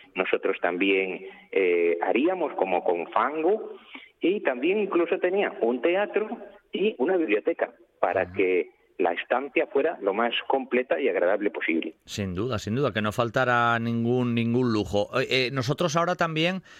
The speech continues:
Speaker 2: practicamos, la gente que es aficionada, por ejemplo, al fútbol, el turismo deportivo, ¿no? Sigues a tu equipo, vas a aquella ciudad, a la otra.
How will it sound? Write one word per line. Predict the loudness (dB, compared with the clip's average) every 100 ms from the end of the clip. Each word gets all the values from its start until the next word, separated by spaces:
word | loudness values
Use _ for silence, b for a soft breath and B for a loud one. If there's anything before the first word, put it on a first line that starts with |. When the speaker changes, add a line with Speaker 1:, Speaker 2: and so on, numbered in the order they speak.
| B -4
Speaker 2:
practicamos, | -2 -2 0 0 0 2 2 0 -4 -4
la | -2
gente | 0 -2 -2
que |
es | -2
aficionada, | -2 -4 -2 0 0 0
por | -2
ejemplo, | -2 0 0
al | -2
fútbol, | -4 -4 0 0
el | 0
turismo | 0 0 0 0 2 2
deportivo, | 0 0 -2 -2 -4 -2
¿no? | -2 0 -2
Sigues | 0 -2 0
a | 0
tu | -2
equipo, | 0 0 0 0
vas | 0 -2 -2
a |
aquella | -2 0 0
ciudad, | -2 -2 0 0 0
a |
la | 2 2
otra. | 2 2 0